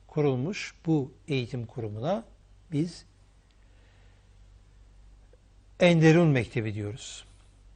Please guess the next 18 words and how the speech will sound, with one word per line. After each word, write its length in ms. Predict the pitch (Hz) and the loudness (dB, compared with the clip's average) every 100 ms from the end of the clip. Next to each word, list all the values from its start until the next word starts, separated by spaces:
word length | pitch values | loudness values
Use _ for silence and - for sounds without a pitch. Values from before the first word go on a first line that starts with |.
| - _ - _ _ - | -20 _ -20 _ _ -6
Tabii 180 | 175 139 | -4 -4
sarayda 520 | - 175 175 175 160 | 2 6 6 6 4
başka 500 | 151 - 226 220 247 - | 2 2 2 2 0 -12
ufak 540 | 220 190 190 - - - | 2 4 4 0 -18 -2
ve 280 | 156 165 143 | 2 2 2
daha 260 | 127 196 | 2 2
sınırlı 580 | - - 160 156 147 175 | 0 -6 0 2 2 0
mektepler 720 | 156 156 - 143 127 151 156 | 0 -2 -2 -4 -2 -2 0
de 120 | 190 | 2
vardı. 360 | 175 220 139 113 | 4 4 4 -4
Şehzadeler 800 | - 143 120 151 123 127 131 127 | -4 -4 -2 -2 0 0 -2 -2
Mektebi 480 | 123 - 127 113 110 | -6 -6 -6 -6 -6
gibi 420 | 101 131 185 196 - - - - | -4 -2 -2 -6 -20 -20 -10 -6
daha 320 | 120 143 147 - _ | -2 -2 -2 -8 _
dar 260 | 143 151 143 | 2 2 2
çerçevede 580 | - 127 110 127 120 143 | -2 -4 -4 -6 -6 -6
eğitim 340 | 131 117 143 | -6 -6 -6
yapan 380 | 117 - 123 | -6 -6 -8